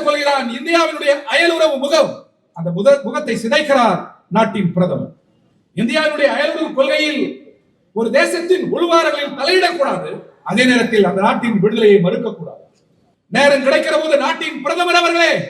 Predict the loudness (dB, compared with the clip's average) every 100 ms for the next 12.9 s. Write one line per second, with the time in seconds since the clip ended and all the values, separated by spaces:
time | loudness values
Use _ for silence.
0 | -14 _ _ _ -2 2 2 2 -2 0
1 | 2 4 2 0 -4 -2 -2 0 0 0
2 | -2 -12 _ _ 0 0 -2 -4 2 2
3 | 4 0 -2 -6 -16 -4 -2 0 0 0
4 | 0 2 0 -2 -8 -16 _ _ _ _
5 | -20 -20 _ -8 -6 2 2 2 2 4
6 | 4 4 4 2 0 -2 0 0 2 2
7 | 2 2 0 2 0 0 -2 -4 -4 -4
8 | -4 -4 -2 -2 0 -2 0 0 0 -4
9 | -14 _ _ _ _ _ -4 -2 0 0
10 | 0 0 0 0 0 -4 -6 -10 -18 _
11 | _ _ _ _ -4 0 2 2 2 2
12 | 2 2 4 2 0 -2 0 0 0